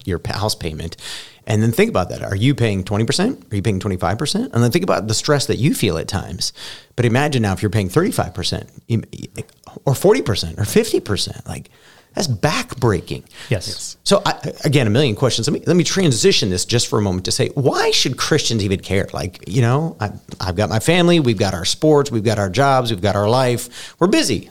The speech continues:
Speaker 1: Like, why should we care? Not what should we do about it? We'll get to that. Why should we care?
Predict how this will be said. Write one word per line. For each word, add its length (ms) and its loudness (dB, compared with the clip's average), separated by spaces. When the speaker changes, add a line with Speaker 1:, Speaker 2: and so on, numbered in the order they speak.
Speaker 1:
Like, 120 -4
why 160 4
should 160 -2
we 120 -2
care? 460 -4
Not 220 0
what 180 -2
should 140 0
we 100 6
do 140 6
about 260 0
it? 140 -8
We'll 120 2
get 200 2
to 60 -6
that. 260 -6
Why 180 2
should 180 -4
we 100 0
care? 300 -6